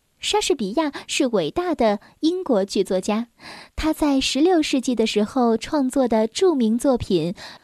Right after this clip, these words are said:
《罗密欧与朱丽叶》被改编成为了歌剧、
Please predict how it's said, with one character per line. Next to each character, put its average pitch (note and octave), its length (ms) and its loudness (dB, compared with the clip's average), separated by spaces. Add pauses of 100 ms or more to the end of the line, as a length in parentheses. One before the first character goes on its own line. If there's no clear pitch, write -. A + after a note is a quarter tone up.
(320)
《罗 C4+ 140 4
密 D4+ 160 0
欧 E4+ 260 0 (160)
与 G3+ 240 0
朱 E4+ 220 2
丽 E4+ 200 4
叶》 E4+ 240 4 (300)
被 A#3+ 240 4
改 D#3+ 220 -6
编 B3+ 180 0
成 A#3 240 -2
为 A#3 140 0
了 C4+ 280 0
歌 F4 300 0
剧、 D#4+ 320 2